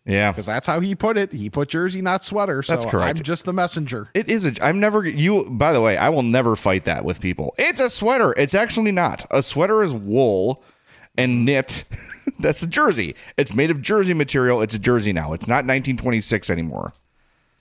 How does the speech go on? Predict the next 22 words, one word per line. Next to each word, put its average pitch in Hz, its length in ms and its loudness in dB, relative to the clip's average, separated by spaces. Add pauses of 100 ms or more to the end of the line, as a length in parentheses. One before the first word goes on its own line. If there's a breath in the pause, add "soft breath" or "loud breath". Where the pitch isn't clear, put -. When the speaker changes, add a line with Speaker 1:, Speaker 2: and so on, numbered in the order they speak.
(100)
Speaker 2:
Right. 113 120 -8
Speaker 1:
So 120 80 4
I 117 40 6
will 123 120 4
not 127 180 2
get 123 160 0
the, 104 360 2 (800)
"You're 185 340 4
a 143 40 4
real 175 280 4
fan. 139 340 4
You 185 60 2
call 185 300 4
it 131 80 2
a, - 40 -14
you 107 40 -16 (120)
don't 185 100 2
call 175 220 4
it 135 40 2
a - 40 -2
sweater?" 170 460 2
No, 90 320 -2